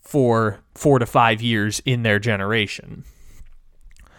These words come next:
But what I think is so interesting about Shai Gilgeous-Alexander is that he is on a team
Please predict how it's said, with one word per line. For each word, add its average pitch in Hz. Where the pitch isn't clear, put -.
But 151
what 165
I 165
think 214
is 202
so 180
interesting 160
about 131
Shai 139
Gilgeous-Alexander 135
is 123
that 127
he 185
is 190
on 165
a 143
team 127